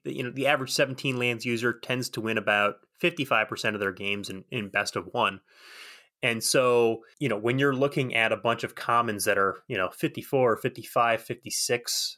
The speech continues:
okay, that's fine. That's es-, essentially replacement level. You, you might even go a little bit lower than that since that's the average win rate. So maybe you're more talking about fifty-three percent is kind of replacement level in your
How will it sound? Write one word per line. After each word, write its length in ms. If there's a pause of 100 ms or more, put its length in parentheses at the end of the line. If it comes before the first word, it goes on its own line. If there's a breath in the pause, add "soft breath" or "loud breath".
(220)
okay, 460 (280)
that's 160
fine. 400
That's 220
es-, 300 (300)
essentially 540
replacement 540
level. 200
You, 120
you 100
might 180
even 140
go 180
a 40
little 180
bit 140
lower 320
than 100
that 320
since 380 (340 loud breath)
that's 220
the 140
average 280
win 240
rate. 240
So 120
maybe 320
you're 340
more 180
talking 320
about 240
fifty-three 540
percent 420
is 160
kind 220
of 60
replacement 480
level 420
in 60
your 160